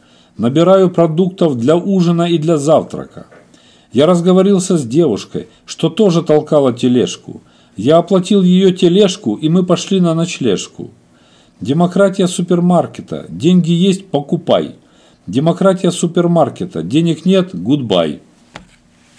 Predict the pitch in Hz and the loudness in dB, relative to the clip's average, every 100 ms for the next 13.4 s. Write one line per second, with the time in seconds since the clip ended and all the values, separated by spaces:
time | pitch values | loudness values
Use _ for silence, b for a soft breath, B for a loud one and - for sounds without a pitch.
0 | B B B B B B B B B - | B B B B B B B B B -4
1 | 139 220 214 185 208 220 208 185 156 131 | 0 2 0 -2 0 2 2 0 -2 0
2 | 151 185 - 175 123 175 - 139 160 - | 0 0 0 0 2 0 0 -2 -2 -4
3 | 151 - - - - - - - _ _ | -6 -6 -6 -10 -12 -12 -18 -20 _ _
4 | _ _ _ b b b b b b b | _ _ _ b b b b b b b
5 | b b - 131 202 220 180 - 107 101 | b b -4 0 2 2 0 -2 -6 -6
6 | - - - - 101 185 214 185 196 202 | -12 -16 -20 -12 -4 -2 0 0 0 2
7 | 202 180 - - 175 - 165 165 156 220 | 2 2 -2 -4 -4 -4 -4 -4 -2 -2
8 | 160 - 82 73 b b b - 160 165 | -2 -4 -10 -12 b b b -8 -2 -2
9 | 180 175 180 165 202 208 196 180 135 98 | -2 -2 -2 0 0 0 0 -4 -2 -4
10 | 82 80 73 71 69 - b b b b | -4 -6 -12 -16 -18 -20 b b b b
11 | 131 139 175 196 180 190 214 - 262 - | -4 0 2 4 4 2 0 -2 -2 -2
12 | 185 - 202 185 - - - 175 - 139 | -4 -4 -4 -6 -8 -14 -6 -6 -2 0
13 | 95 82 82 | 0 -2 -6